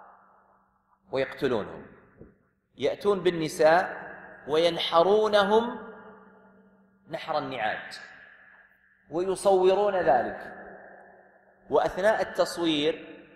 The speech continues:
يأتون بالآيات والأحاديث. هذه الأعمال تؤدي إلى ماذا يا أخوان؟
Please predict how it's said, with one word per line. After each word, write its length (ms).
يأتون 560
بالآيات 640
والأحاديث. 760
هذه 380
الأعمال 800
تؤدي 440
إلى 160
ماذا 240
يا 60
أخوان؟ 280